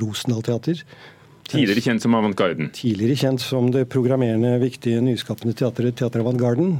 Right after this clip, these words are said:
Speaker 1: Nå altså samorganisert med, eh, Dansit i Trondheim i et nytt og spennende teaterbygg.
Speaker 2: Åpner i dag, og her sitter du i ukens fredagspanel i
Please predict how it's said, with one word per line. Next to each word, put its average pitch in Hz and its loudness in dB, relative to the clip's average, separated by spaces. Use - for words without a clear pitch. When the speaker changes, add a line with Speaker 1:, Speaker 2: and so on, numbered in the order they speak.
Speaker 1:
Nå 110 0
altså 117 -2
samorganisert 113 -2
med, 110 -2
eh, 110 -2
Dansit 113 -2
i 147 -2
Trondheim 151 0
i 131 0
et 120 -4
nytt - -4
og 113 -4
spennende 117 -6
teaterbygg. - -14
Speaker 2:
Åpner 143 0
i - 2
dag, 170 2
og 147 0
her 139 2
sitter 139 0
du 147 4
i 120 2
ukens 117 0
fredagspanel 101 0
i 95 2